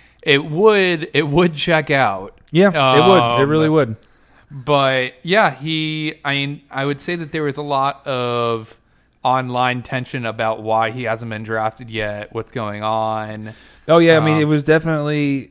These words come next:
Speaker 2: and the same thing with Mac Jones, the quarterback
Speaker 1: Yeah.
Speaker 2: for Alabama. I mean, there, he was actually at, he was on site in Cleveland for the draft, and you could see as the names kept getting called and guys kept going up or they were panning to them in their houses,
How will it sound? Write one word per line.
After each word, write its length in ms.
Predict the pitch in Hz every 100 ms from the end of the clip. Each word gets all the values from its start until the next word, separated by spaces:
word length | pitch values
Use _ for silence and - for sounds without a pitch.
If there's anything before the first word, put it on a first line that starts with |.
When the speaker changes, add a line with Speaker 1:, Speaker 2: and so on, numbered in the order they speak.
| -
Speaker 2:
and 140 | 143
the 60 | 151
same 180 | 190 180
thing 120 | 170
with 120 | 156
Mac 220 | 147 135
Jones, 500 | 120 131 123 85 -
the 100 | -
quarterback 460 | - 131 143 139 120
Speaker 1:
Yeah. 160 | - - _ -
Speaker 2:
for 100 | 120
Alabama. 520 | 117 107 123 127 117
I 140 | 113
mean, 200 | 117 113
there, 160 | 113 113 -
he 200 | - 170
was 240 | 165 135 127
actually 560 | 123 - 120 110 110 _ _ -
at, 440 | 127 135 131 _ _ _ _ _ _
he 80 | 131
was 100 | 127
on 220 | 135 117
site 420 | - 147 123 113
in 160 | 98 110
Cleveland 440 | - 127 113 104
for 160 | 104 127
the 80 | 117
draft, 340 | 104 101 101
and 140 | - 107
you 80 |
could 120 | 107 104
see 480 | - 127 120 110 - - - _ _ -
as 280 | 123 117 104
the 240 | - 110
names 440 | 110 113 117 113 104
kept 260 | - 110
getting 240 | - 101 101
called 560 | - 143 131 123 117
and 320 | 110 104 98 - _ _ _ -
guys 200 | 113 110
kept 200 | - 104
going 200 | 107 107
up 360 | 110 113 107 107
or 180 | 101 98 _ -
they 140 | 110
were 100 | 104
panning 380 | 98 117 110 107
to 140 | 101 98
them 180 | 101
in 80 | 101
their 100 | 95
houses, 720 | 98 - 123 123 - 104 101